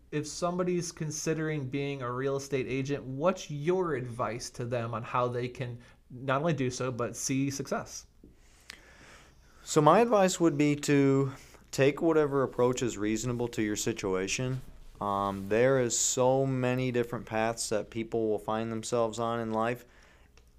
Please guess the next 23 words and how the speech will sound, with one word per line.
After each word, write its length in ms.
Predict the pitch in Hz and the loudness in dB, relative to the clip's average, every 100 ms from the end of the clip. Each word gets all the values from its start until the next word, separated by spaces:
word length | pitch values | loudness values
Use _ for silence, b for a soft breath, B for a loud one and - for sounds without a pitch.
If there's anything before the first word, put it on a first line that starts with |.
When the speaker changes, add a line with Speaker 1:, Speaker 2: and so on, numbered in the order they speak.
| - | -4
Speaker 2:
And 600 | 117 113 110 110 110 - - _ _ _ - - - | -2 0 2 0 -2 -6 -14 _ _ _ -20 -10 -4
I 140 | 110 | -2
think 500 | - - 143 143 135 - - 120 | -4 -8 -4 -2 -4 -12 -16 -4
maybe 420 | 123 151 165 160 | 2 4 4 2
not 300 | 147 139 - | 2 0 2
everybody 840 | 127 135 143 131 135 131 135 131 135 - - - | 4 4 4 4 6 6 2 -2 -4 -14 -20 -18
can 500 | - 131 120 113 107 | -4 0 0 0 0
make 220 | 110 117 117 | 2 2 2
a 60 | |
sudden 380 | 104 - 120 147 | 0 2 2 2
change 380 | 135 120 120 123 | 0 0 -2 -2
in 100 | 143 | -2
their 140 | 143 | 0
life. 360 | 143 147 160 - b b b b _ | 2 0 -2 -8 b b b b _
And 160 | 117 113 | -2 0
I 80 | |
think 280 | 107 135 127 - - - | 0 0 -2 -6 -20 -8
it's 280 | 110 - - | -6 -4 -4
important 520 | 110 104 127 113 107 | -4 0 0 0 -2
to 100 | - | -6
dispel 760 | 98 98 - - - 143 147 127 | -4 -2 0 0 6 8 10 8
the 120 | 107 | 4
notion 680 | 98 98 98 - 107 101 101 | -2 -4 -4 -6 -6 -8 -12